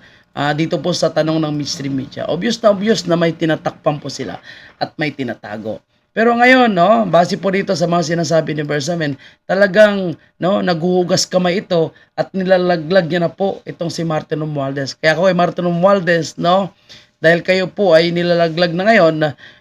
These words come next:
nitong si Bersamin, ikanta niyo na po kung sino po, no, yung nag-utos para may mga blanco.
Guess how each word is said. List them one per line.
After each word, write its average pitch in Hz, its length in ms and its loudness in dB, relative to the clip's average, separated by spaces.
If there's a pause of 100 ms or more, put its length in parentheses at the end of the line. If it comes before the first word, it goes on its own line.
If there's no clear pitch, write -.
(100)
nitong 165 400 -2
si 170 320 -6
Bersamin, 170 640 2
ikanta 180 400 0
niyo 180 160 0
na 170 80 0
po 202 240 -4
kung 170 240 -4
sino 226 320 0
po, 185 400 2 (240)
no, 170 160 0
yung 190 160 2
nag-utos 170 480 -2
para 147 320 2
may 156 160 -4
mga 139 160 -6
blanco. 131 560 -2